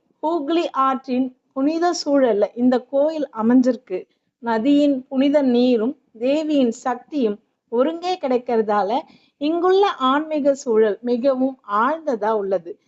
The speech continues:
துர்கா பூஜை. மேற்கு வங்காளத்தின் உயிர் நாடியான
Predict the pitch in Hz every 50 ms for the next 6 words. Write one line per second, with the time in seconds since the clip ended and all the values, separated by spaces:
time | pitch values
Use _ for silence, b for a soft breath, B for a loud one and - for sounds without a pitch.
0 | _ _ _ _ _ 226 233 254 240 233 277 311 320 302 262 226 220 208 202 190
1 | 220 254 311 349 - _ _ 240 226 247 277 330 370 359 - - 381 339 311 294
2 | 277 269 277 269 254 247 240 233 226 _ 269 262 262 247 254 262 254 277 294 330
3 | 349 330 302 240 226 220 226 233 247 240 247 240 226 202 196 190